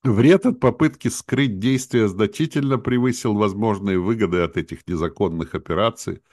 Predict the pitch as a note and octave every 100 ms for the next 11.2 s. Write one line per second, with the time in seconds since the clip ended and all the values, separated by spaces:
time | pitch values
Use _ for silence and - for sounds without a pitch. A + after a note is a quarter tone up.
0 | _ _ _ - A#2 B2 B2+ D3 C3+ -
1 | B2+ G#2+ G#2 C#3 D#3 D3+ C#3 B2+ A2+ A2+
2 | G#2+ G#2+ - - F#2+ - - G2+ G2 -
3 | F#2 - D#2+ D#2 C2+ - - - - -
4 | _ _ _ _ _ _ _ _ B2+ F3+
5 | G#3 G3 F3+ D#3+ D#3+ F#3+ F3 F#3 D#3 D#3+
6 | F3 - F3+ F3+ - C3+ C3+ B2+ A#2 A#2+
7 | A#2+ A2 G2 B2+ B2 - G#2+ - A#2+ -
8 | A#2 A#2+ G#2 A2+ G#2+ - B2+ D3 C3+ -
9 | F#2 G2+ A#2+ C3 C3 - D3 D3 A#2 F#2+
10 | F#2 F#2+ F#2 G2 - G#2+ G#2 G#2+ - -
11 | F#2